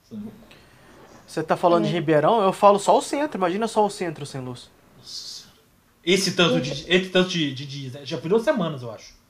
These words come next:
Speaker 3: Uhum.
Speaker 1: Eu vou, repito, ouvinte,
Speaker 3: Gente,
Speaker 1: estamos
Speaker 3: eu
Speaker 1: gravando dia vinte de novembro, eu não sei quando começou.
Speaker 3: Ah, vamos lembrar que, tipo, não é um bairro, é uma cidade, é o estado inteiro. São muitas pessoas. E não é por horas, nem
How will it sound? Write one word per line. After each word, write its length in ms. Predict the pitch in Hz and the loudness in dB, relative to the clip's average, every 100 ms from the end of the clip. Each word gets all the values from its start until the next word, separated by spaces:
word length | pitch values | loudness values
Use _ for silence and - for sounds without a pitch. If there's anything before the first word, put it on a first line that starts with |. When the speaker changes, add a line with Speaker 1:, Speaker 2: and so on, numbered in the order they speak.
| _ _ _ - | _ _ _ -10
Speaker 3:
Uhum. 300 | 208 - - | -10 -8 -14
Speaker 1:
Eu 60 | 135 | -8
vou, 100 | 156 | 0
repito, 320 | 196 196 175 | 2 2 -2
ouvinte, 180 | 143 180 | -2 -2
Speaker 3:
Gente, 20 | |
Speaker 1:
estamos 180 | 214 208 | -4 -4
Speaker 3:
eu 60 | 202 | 0
Speaker 1:
gravando 300 | 151 160 160 | 0 0 -4
dia 240 | 156 165 | -4 -4
vinte 340 | 143 170 175 180 | -4 -6 -8 -8
de 80 | 175 | -8
novembro, 400 | 165 135 110 113 | -8 -8 -14 -14
eu 40 | |
não 80 | 123 | -16
sei 240 | - 131 | -18 -20
quando 220 | 123 131 123 | -18 -18 -10
começou. 340 | 220 214 208 | -4 -4 -4
Speaker 3:
Ah, 100 | - - _ | -10 -20 _
vamos 240 | 226 233 240 | -4 -2 -4
lembrar 360 | 240 196 190 | -4 -6 -6
que, 140 | 190 196 | -8 -10
tipo, 420 | - 185 180 - - _ _ _ | -10 -10 -10 -12 -20 _ _ _
não 300 | 208 208 202 | -4 -2 0
é 60 | 190 | -2
um 160 | 185 | -2
bairro, 560 | 175 156 160 175 202 - - _ _ - _ _ _ _ _ - | -2 -2 -2 -4 -6 -10 -18 _ _ -20 _ _ _ _ _ -12
é 80 | 175 | -10
uma 100 | 185 | -8
cidade, 360 | 196 170 175 - | -4 -4 -2 0
é 80 | 202 | 0
o 40 | |
estado 520 | 202 - 180 175 190 | -2 0 4 6 4
inteiro. 800 | 208 233 - 160 156 165 160 - _ _ - _ _ | -2 -6 -6 -4 -4 -6 -8 -14 _ _ -20 _ _
São 220 | - 190 190 190 - _ _ - | -12 -10 -12 -20 -20 _ _ -12
muitas 400 | 196 185 185 185 | -8 -8 -8 -10
pessoas. 540 | - 185 175 170 175 - - - _ _ _ _ 208 | -10 -6 -4 -4 -6 -10 -20 -20 _ _ _ _ -4
E 60 | |
não 200 | 214 202 | 0 0
é 60 | 190 | 0
por 200 | 190 190 | -2 0
horas, 420 | 180 170 170 185 | 2 2 2 -2
nem 140 | 190 | -4